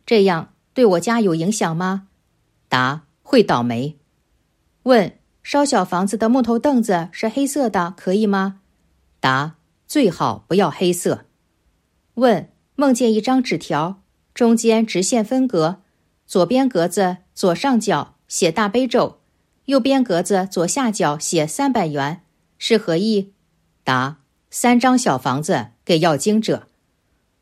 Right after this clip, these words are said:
问：同修梦到我俩在一个好像二楼上开什么会，他从下面走，我在那儿跟人唠嗑，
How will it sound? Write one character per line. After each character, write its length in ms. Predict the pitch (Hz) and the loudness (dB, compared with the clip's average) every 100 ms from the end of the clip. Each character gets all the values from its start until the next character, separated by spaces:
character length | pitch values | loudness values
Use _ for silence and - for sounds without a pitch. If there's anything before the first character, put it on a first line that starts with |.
| _ | _
问： 340 | 247 247 170 - _ | 0 2 0 -8 _
同 180 | - 196 | -2 0
修 180 | 196 254 | 2 2
梦 220 | 285 262 | 2 2
到 340 | 220 175 151 _ _ _ - | 0 -2 -4 _ _ _ -2
我 140 | 208 | 2
俩 200 | 240 190 | 2 2
在 160 | 226 208 | 0 0
一 120 | 208 | 0
个 260 | 214 196 185 | 2 0 0
好 220 | - 165 | -2 -2
像 360 | 165 196 175 - | 0 0 -2 -4
二 180 | 285 | -2
楼 180 | 233 175 | 0 0
上 280 | 202 214 180 | 0 0 -2
开 180 | - 262 | -2 -2
什 140 | 220 | 0
么 100 | 214 | -2
会， 380 | 233 330 214 - _ _ _ _ | 0 -2 -2 -6 _ _ _ _
他 180 | - 233 | -2 -2
从 180 | 226 208 | 0 -2
下 220 | 214 269 | 0 0
面 180 | 220 190 | 0 0
走， 320 | 190 151 - _ _ _ _ - | -2 -4 -4 _ _ _ _ -2
我 140 | 196 | 0
在 180 | 190 214 | 2 0
那 140 | 214 | 2
儿 100 | 190 | 0
跟 180 | 185 240 | 0 2
人 140 | 220 240 | 2 2
唠 140 | 226 | 0
嗑， 380 | - - 254 | -2 -2 -2